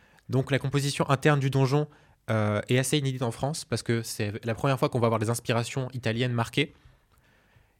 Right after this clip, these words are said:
Ensuite, il faut savoir que l'ornementation des parties hautes du château, donc, euh, du toit par exemple, des fenêtres qui se trouvent sur les toitures, euh, sont plutôt par contre du style,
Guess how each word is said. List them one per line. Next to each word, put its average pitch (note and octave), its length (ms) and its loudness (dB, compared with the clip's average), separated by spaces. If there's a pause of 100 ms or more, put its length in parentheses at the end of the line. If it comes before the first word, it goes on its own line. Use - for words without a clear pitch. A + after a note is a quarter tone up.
(380)
Ensuite, E3 320 -2
il - 20 -14
faut - 80 -6
savoir C#3 200 2
que - 80 0
l'ornementation C#3 640 2
des B2+ 80 2
parties A#2 360 -2
hautes C#3+ 140 4
du B2 80 -2
château, B2 320 0
donc, A2+ 220 -4
euh, G#2+ 60 0
du A2 140 -2
toit B2+ 240 0
par G#2+ 140 -2
exemple, A2+ 340 -2
des G#2+ 120 -4
fenêtres A#2+ 340 -4
qui - 80 -16
se A2+ 60 -6
trouvent A#2 240 -6
sur A2+ 120 -4
les G#2 80 -2
toitures, C3 420 0 (580)
euh, G#2 360 0
sont D3 400 -4 (760)
plutôt C#3+ 280 -4
par B2+ 160 2
contre C#3+ 260 -4
du A#2 120 -4
style, D3 280 -4